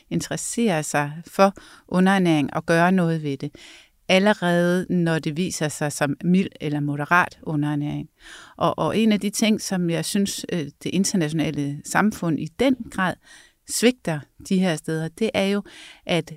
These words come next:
dels hjælper vi dem ikke ordentligt lige nu, hvor der er så stor en katastrofe. Men det her er jo også et resultat af mange års, øh,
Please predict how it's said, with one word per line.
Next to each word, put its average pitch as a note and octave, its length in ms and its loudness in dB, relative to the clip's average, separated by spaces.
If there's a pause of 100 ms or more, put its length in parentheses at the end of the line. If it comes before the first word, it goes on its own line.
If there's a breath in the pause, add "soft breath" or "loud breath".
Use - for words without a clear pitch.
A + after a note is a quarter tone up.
(140)
dels A3+ 280 -2
hjælper G#3 300 0
vi E3+ 180 -2
dem D#3 340 -6 (420)
ikke F3 340 -2 (840)
ordentligt D#3+ 720 0
lige F#3+ 140 2
nu, E3+ 240 0
hvor E3 200 -4
der D#3 180 -4
er F3 200 0 (340 soft breath)
så - 100 -12
stor F#3 280 -2
en D3+ 100 -2
katastrofe. D#3 760 -6 (540 loud breath)
Men D#3+ 140 0
det G#3 200 2
her A3 160 2
er F#3 180 4
jo D#3+ 380 2
også G#3 200 0
et D#3 240 -2
resultat F3 500 -4
af E3 220 -4 (300)
mange F3 680 4
års, - 440 -8 (100)
øh, D3 240 -8